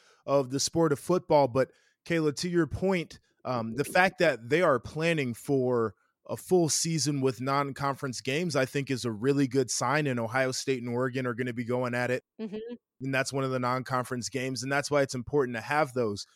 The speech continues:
Speaker 2: Yeah.
Speaker 1: But, it, you know, it's one of the things that we talked about. I think two things are happening simultaneously is, is number one,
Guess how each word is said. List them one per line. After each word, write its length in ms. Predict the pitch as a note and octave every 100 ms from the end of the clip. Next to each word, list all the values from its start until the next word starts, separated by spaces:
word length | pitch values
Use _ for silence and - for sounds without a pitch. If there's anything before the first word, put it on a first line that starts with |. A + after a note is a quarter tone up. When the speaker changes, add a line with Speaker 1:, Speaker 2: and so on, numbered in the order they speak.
| -
Speaker 2:
Yeah. 240 | G3+ G3+
Speaker 1:
But, 100 | D#3
it, 160 | D3+ D#3+ -
you 140 | E3+ F3
know, 120 | E3
it's 120 | D3+
one 140 | F#3+
of 60 | B3
the 60 | G#3
things 300 | G3 F#3+ F#3
that 120 | D3
we 120 | C3+
talked 300 | - D3+ -
about. 180 | A#2+ A2+
I 80 | B2
think 240 | - G3 - -
two 280 | - F#3 G3
things 300 | G3+ F#3+ E3
are 100 | D3+
happening 520 | D3+ C#3+ A#2+ G#2 G2+ _ _ _ -
simultaneously 960 | - D#3 C#3 C#3+ C3 A#2 A2 - A2+
is, 160 | A2 G2+
is 200 | C#3 C3
number 260 | D#3 F3+ D#3+
one, 380 | C3 A#2+ A2